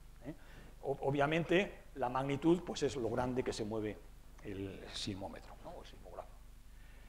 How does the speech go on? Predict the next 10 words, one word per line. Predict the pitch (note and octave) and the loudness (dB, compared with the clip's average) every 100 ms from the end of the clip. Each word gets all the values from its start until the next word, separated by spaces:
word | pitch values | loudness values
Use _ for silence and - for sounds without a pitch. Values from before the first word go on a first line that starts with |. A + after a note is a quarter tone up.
| - | -4
Eh, | B2+ A#2+ A#2+ A#2 A#2 - - | 4 6 8 8 6 2 -2
entonces, | C3+ D#3+ D#3 D#3+ D3+ - - - - - | 4 8 10 12 10 8 0 -12 -14 -8
obviamente, | - B2 C3 D3+ | 2 4 6 4
esto | C#3 C3 | 4 6
ya | A#2+ B2 A#2+ | 8 8 6
impresiona | A#2 A2 G#2 C3 A2+ | 0 0 2 2 4
ya | A2 | 2
cada | G#2 G2+ | 2 2
vez | G2+ G#2+ | 2 0
más. | A2 A2 | -2 -6